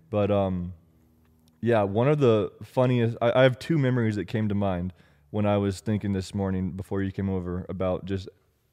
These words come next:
you know, our history together. And one of them is, I remember we were sitting in class, we were sitting next to each other in the middle of class. You pull out the tip of a bow and arrow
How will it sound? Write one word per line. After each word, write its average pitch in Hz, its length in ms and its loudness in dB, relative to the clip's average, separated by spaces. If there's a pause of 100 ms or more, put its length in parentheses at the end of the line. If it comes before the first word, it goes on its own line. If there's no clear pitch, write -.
you 101 160 -6
know, 92 220 -2
our 95 140 -2
history 95 420 -4
together. 90 460 -4
And 92 160 -4
one 120 180 2
of 135 120 0
them 98 220 0
is, 90 360 -4 (320)
I - 100 -4
remember 127 340 2
we 160 120 2
were 110 80 2
sitting 131 360 -2
in 104 140 0
class, 92 580 -4 (320)
we - 60 -8
were 101 60 -4
sitting 156 340 0
next 135 280 -2
to 104 100 -2
each 92 160 -8
other 95 200 -2
in 98 80 0
the 98 60 0
middle 113 300 2
of 143 120 -6
class. 120 580 -4 (400)
You 127 140 0
pull 170 380 4
out 123 420 4
the 107 80 4
tip - 720 0 (300)
of 120 100 0
a 110 80 4
bow 107 320 2
and 120 100 4
arrow 98 440 0